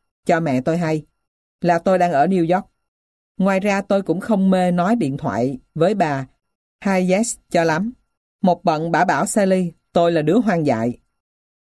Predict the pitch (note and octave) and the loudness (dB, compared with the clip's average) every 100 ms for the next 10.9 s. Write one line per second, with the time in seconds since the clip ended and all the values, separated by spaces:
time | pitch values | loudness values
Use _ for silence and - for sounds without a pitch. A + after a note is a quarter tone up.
0 | - C3+ D#3 E3+ F#3 B3+ F#3 F3 F3+ F#3+ | -6 -2 0 0 0 0 2 0 0 0
1 | F3+ C3+ C3 C#3+ C3 E3 B3+ G3 F3 F#3+ | 0 0 0 -2 0 0 0 0 -2 0
2 | A3 A3 B3 C#3+ - A2 B2+ F#3+ _ _ | 2 2 2 0 -4 -6 -6 -10 _ _
3 | _ _ _ _ - D#3 D3+ D3 F3 F#3+ | _ _ _ _ -4 0 0 0 -2 0
4 | F3+ E3+ D3+ F3 F#3 A3+ D4+ _ _ _ | 0 0 -2 0 0 0 -2 _ _ _
5 | - D3+ C#3+ D3+ B3 A3+ D3 C3+ C#3 _ | -4 -2 0 0 -2 -2 -4 -6 -8 _
6 | E3+ D#3 D3 - _ _ - A#3 A#3 A3+ | 0 0 -2 -10 _ _ 0 2 2 0
7 | - F3 E3+ _ _ _ _ _ _ _ | -2 -2 -4 _ _ _ _ _ _ _
8 | _ _ _ - G3 F3+ F#3 F3 D3 C3 | _ _ _ -4 -2 0 0 0 0 2
9 | D3 D3+ F#3 B3 _ _ _ _ F#3 F3+ | 2 0 0 -4 _ _ _ _ 0 0
10 | E3+ D3 - G#3+ G3+ - G3 G3 F3+ | -2 -6 -6 -6 -4 -2 0 0 -4